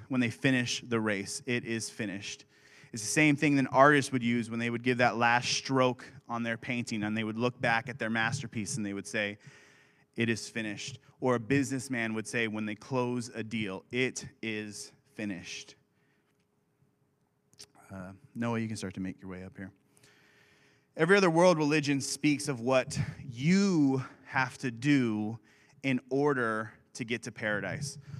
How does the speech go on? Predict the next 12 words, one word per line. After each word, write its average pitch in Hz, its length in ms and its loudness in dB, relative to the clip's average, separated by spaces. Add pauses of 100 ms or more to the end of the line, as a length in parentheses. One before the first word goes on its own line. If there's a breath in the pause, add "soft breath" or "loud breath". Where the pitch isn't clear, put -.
(220 loud breath)
Only 196 400 2
being 160 360 2
a 123 120 0
Christ 135 600 -2
follower 120 840 4
is 120 200 -4
it 110 180 -6
based 139 380 0
off 120 240 -2
of 117 240 -4 (320 loud breath)
having 123 440 0
faith 143 600 2